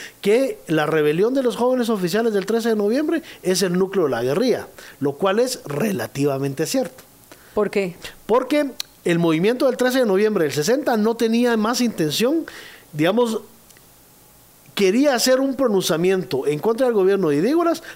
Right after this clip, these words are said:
Speaker 1: porque tenían exigencias institucionales. No tenían un plan político de dar un golpe de Estado y abrir,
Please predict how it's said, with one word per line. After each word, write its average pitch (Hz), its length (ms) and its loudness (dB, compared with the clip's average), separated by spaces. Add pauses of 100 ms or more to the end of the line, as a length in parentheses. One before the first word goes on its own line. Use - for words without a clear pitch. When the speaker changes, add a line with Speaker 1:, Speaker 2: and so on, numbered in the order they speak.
Speaker 1:
porque 151 220 -2
tenían 190 380 0
exigencias 190 760 -2
institucionales. 220 960 -2 (240)
No 196 160 0
tenían 233 380 2
un 226 140 0
plan 220 300 -2
político 226 480 0
de 147 60 2
dar 165 120 2
un 196 100 -2
golpe 208 220 0
de 160 60 2
Estado 247 460 -2 (260)
y 170 160 0
abrir, 170 420 2